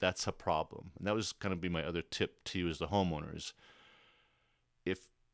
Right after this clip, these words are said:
if you're working with a new contractor, and maybe they have some good experience, maybe they don't. And maybe they're the, the new guy or gal that's trying to get into the business, right?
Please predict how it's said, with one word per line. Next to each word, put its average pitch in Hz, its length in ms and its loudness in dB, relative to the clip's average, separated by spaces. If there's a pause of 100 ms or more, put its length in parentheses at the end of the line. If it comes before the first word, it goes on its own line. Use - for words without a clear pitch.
(420)
if - 160 -4
you're 98 80 4
working 113 320 4
with 123 160 0
a 110 80 4
new 104 160 4
contractor, 85 720 -2
and 85 100 -8
maybe 113 240 4
they 120 120 4
have 117 200 6
some 110 240 2
good 107 140 4
experience, 101 460 0
maybe 90 200 2
they 85 120 2
don't. 80 320 -4 (680)
And 76 100 -8
maybe 92 160 4
they're 98 160 6
the, 90 360 6
the 85 100 0
new 90 200 2
guy 85 180 4
or 85 120 4
gal 85 280 2
that's 76 200 -2
trying 92 220 0
to 85 80 -2
get 85 200 -4
into 85 260 -2
the 80 100 -4
business, 76 460 -4
right? 82 200 -4